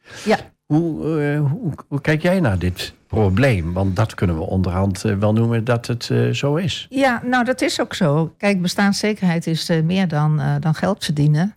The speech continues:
Speaker 1: Maar, eh, gaat natuurlijk ook over, eh, wonen, over ontplooien, over goed onderwijs, eh, over, nou ja, eh, ook gezondheid, hè? Dat is ook een vorm van bestaanszekerheid. Ehm,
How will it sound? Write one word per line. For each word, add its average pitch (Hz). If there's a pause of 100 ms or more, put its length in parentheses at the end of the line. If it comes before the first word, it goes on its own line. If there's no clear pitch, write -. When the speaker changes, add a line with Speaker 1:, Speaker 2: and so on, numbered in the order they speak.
Speaker 1:
Maar, 151
eh, 147
gaat 151
natuurlijk 160
ook 180
over, 147
eh, 139
wonen, 165
over 156
ontplooien, 165
over 156
goed -
onderwijs, 151
eh, 151 (160)
over, 156
nou 165
ja, 165 (580)
eh, 160 (140)
ook 185
gezondheid, 185
hè? 151
Dat 180
is 143
ook 175
een 254
vorm 143
van 143
bestaanszekerheid. 143 (680)
Ehm, 151